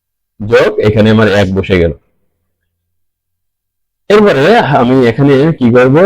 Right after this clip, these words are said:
যে বিয়োগ, এই তিন, আহ, বসিয়ে দিলাম, আমি সেকেন্ড ব্র্যাকেট ক্লোজ করলাম, বিয়োগ আবার সেকেন্ড ব্র্যাকেট দিলাম। দেখো এইখানেও কিন্তু আমার আবার সেই, আহ, ফার্স্ট ব্র্যাকেটে কাজ করতে হবে। তো সেক্ষেত্রে গুণ আছে, গুণ করলে পাঁচ সাথে কত?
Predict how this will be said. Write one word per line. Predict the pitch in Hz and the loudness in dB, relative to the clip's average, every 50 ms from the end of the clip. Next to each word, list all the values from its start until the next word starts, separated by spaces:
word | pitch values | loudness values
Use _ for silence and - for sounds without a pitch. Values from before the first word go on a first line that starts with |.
| 196 139 117 | 2 2 2
যে | 110 110 110 104 104 104 | 0 2 2 2 2 2
বিয়োগ, | 104 110 143 196 123 - | 2 4 2 2 0 0
এই | 104 104 101 101 95 - | 0 0 0 -2 -2 -2
তিন, | 104 104 104 107 110 | -2 0 0 0 -2
আহ, | 104 - 104 104 101 101 101 101 98 | -2 -2 -2 0 0 0 0 0 -2
বসিয়ে | 104 104 - 123 120 120 | -2 -2 0 0 0 0
দিলাম, | 131 139 180 247 302 - _ _ _ _ - | 0 0 -2 -2 -6 -10 _ _ _ _ -4
আমি | 104 104 104 107 104 - | -2 0 0 0 -2 0
সেকেন্ড | 104 101 107 104 104 | 0 0 2 2 2
ব্র্যাকেট | 110 104 104 117 - - | 2 2 2 0 -4 -2
ক্লোজ | 104 104 104 - - - | -2 -2 -2 -2 -2 -2
করলাম, | 110 117 147 190 220 - _ _ _ _ _ _ _ | 0 0 0 0 -2 -6 _ _ _ _ _ _ _
বিয়োগ | 104 120 139 170 170 - | -6 -2 0 0 2 2
আবার | 113 110 113 120 120 | 0 0 2 0 0
সেকেন্ড | 113 113 107 117 113 110 | 0 0 0 0 2 2
ব্র্যাকেট | 110 107 104 113 107 107 | 2 2 2 2 0 0
দিলাম। | 107 113 143 196 226 170 123 123 | 0 0 0 0 0 0 2 2
দেখো | 117 110 107 - | 2 2 2 2
এইখানেও | 139 147 151 139 180 185 190 196 190 170 | 2 0 0 0 0 0 0 0 0 0
কিন্তু | 175 165 - 185 | -2 -2 0 0
আমার | 175 151 156 175 233 - - - - _ _ - - - - | 0 2 2 2 0 0 -4 -12 -20 _ _ -14 -14 -10 -6
আবার | - 120 123 120 117 117 117 - - - _ 110 104 | -4 -2 0 0 0 0 0 -2 -4 -8 _ -4 -4
সেই, | - - 107 107 107 107 104 - - _ _ _ _ _ _ _ _ _ _ _ _ - | 0 0 2 2 4 2 0 0 -4 _ _ _ _ _ _ _ _ _ _ _ _ -6
আহ, | - 107 104 104 104 101 101 101 101 98 101 | -4 -2 0 0 0 0 0 0 0 0 -2
ফার্স্ট | 127 123 123 127 123 | -2 -2 -2 0 0
ব্র্যাকেটে | 127 123 113 123 123 107 | 0 -2 -2 -2 -2 -2
কাজ | 113 107 - - - | -2 -2 -4 -4 -4
করতে | 104 104 101 117 117 | -4 -4 0 0 0
হবে। | 117 143 185 233 214 - - | 0 0 -2 -2 -4 -6 -8
তো | 127 127 - | -8 -6 -4
সেক্ষেত্রে | 131 135 147 143 156 143 | -2 -2 0 0 0 0
গুণ | 127 120 127 123 110 107 | 0 0 0 0 0 -2
আছে, | 110 - 165 226 247 - _ - - 131 120 | 0 -2 -2 -4 -4 -6 _ -12 -6 -4 -4
গুণ | 123 135 131 131 | -2 -2 -4 -2
করলে | 139 151 170 175 151 | -2 -4 -4 -4 -2
পাঁচ | - 117 - - | -2 -2 -2 -2
সাথে | 120 127 131 120 | -4 -2 -2 -2
কত? | 120 123 147 | -2 -2 -2